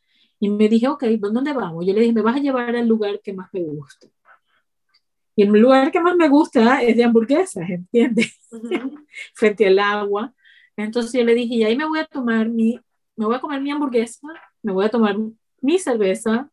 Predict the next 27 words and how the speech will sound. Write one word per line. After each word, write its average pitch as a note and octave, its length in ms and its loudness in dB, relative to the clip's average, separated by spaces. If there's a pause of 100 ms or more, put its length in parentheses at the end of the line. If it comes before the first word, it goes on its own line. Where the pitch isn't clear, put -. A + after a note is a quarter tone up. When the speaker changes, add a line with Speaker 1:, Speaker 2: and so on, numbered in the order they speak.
(120)
Speaker 1:
y A#3 100 2
me B3 100 2
voy C#4 140 0
a E4+ 60 -2
comer E4+ 220 0
un C#4 140 -2
postre F#3 500 -4
y G#3 100 -4
es A3+ 60 -4
el A3+ 120 0
último". E3+ 480 -6 (1200)
¿Entiendes? G3 520 -6 (800)
E G#3+ 100 2
inmediatamente A3+ 680 2
todo A#3 260 2
empieza A#3+ 580 -4
el G#3 500 -2
gentío G#3+ 420 -2
a A#3+ 60 0
llamarte G#3 640 -4
y, F3 280 -6 (260)
"¿Qué F4 80 -10
haces G#4+ 380 -2
allí? A#4 520 6
No G#4+ 100 0
puedes A4+ 240 2
co-". - 180 -10